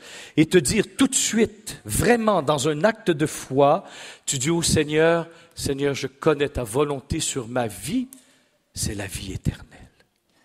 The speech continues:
Appelé à partager la plénitude de la vie divine. Et lorsque nous prenons la lettre de Paul aux Éphésiens, frères et sœurs,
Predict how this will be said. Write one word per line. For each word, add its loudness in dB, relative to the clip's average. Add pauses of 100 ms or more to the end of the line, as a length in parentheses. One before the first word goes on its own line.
(1500)
Appelé -2 (340)
à -2
partager -2 (320)
la -4
plénitude -6 (380)
de -4
la -2
vie -8 (280)
divine. -10 (2250)
Et 6
lorsque 4
nous 0
prenons 4
la 2
lettre 0
de 0
Paul 2
aux 0
Éphésiens, -2
frères -4
et -6
sœurs, -2